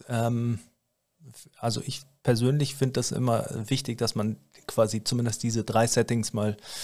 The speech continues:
äh, durchgegangen hat. Also man könnte dann noch Kurse dazu nehmen oder sowas, weil <laughs> also Kurse wa-, haben, waren für mich zum Beispiel damals in, so ein bisschen eine Lehre, dass man, äh,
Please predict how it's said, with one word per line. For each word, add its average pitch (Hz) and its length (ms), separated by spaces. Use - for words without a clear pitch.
äh, 104 320
durchgegangen 98 640
hat. 95 180
Also - 340
man 110 180
könnte 113 240
dann 107 140
noch 107 240
Kurse 135 360
dazu 110 340
nehmen 110 340
oder 101 220
sowas, 110 400
weil 95 180
<laughs> - 540
also 120 120
Kurse 147 340
wa-, - 200
haben, 127 300
waren 123 400
für 139 140
mich 139 180
zum 131 100
Beispiel 123 260
damals 120 300
in, 123 240
so - 160
ein 117 80
bisschen 127 240
eine 117 80
Lehre, 120 280
dass 110 200
man, 110 300
äh, 113 260